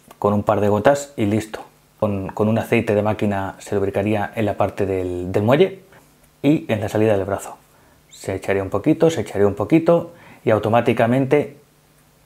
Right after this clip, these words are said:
lubricaría con el movimiento de la máquina. El voltaje recomendado por el, por el fabricante para esta máquina es que para línea trabajemos con nueve, diez voltios,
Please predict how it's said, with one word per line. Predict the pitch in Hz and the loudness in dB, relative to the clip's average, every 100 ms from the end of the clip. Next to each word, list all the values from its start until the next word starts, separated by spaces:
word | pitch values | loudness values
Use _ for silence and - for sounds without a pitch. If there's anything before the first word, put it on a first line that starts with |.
| _ _ | _ _
lubricaría | 113 110 110 - 113 139 151 - | -2 0 2 2 4 4 2 0
con | 120 | -2
el | |
movimiento | 104 104 113 120 135 139 - | 0 -2 0 2 0 0 -6
de | 117 104 | -4 -2
la | 98 | -4
máquina. | 98 95 90 - _ _ _ _ _ _ _ _ _ _ _ _ _ _ - | -8 -10 -14 -18 _ _ _ _ _ _ _ _ _ _ _ _ _ _ -2
El | 113 | 2
voltaje | 117 127 - | 2 2 2
recomendado | 131 127 120 117 117 110 | 2 2 2 2 2 2
por | 110 | 2
el, | 107 101 98 | 2 2 2
por | 104 | 0
el | 101 | 0
fabricante | 107 101 110 104 | 0 2 2 0
para | 104 104 | 2 2
esta | 98 98 | 2 0
máquina | 104 104 120 123 123 - | 0 2 2 2 0 -4
es | 117 107 104 98 - - | -2 0 0 -2 -8 -4
que | 110 | 0
para | 104 | 2
línea | 104 120 123 131 160 - - | 4 4 4 2 0 -8 -6
trabajemos | 107 98 95 104 101 | 0 0 2 0 0
con | - 98 95 | -2 -4 -2
nueve, | 101 104 98 95 92 90 90 - - | 0 2 2 2 -2 -6 -10 -14 -4
diez | 110 104 | 0 2
voltios, | 110 120 160 165 | 2 4 2 0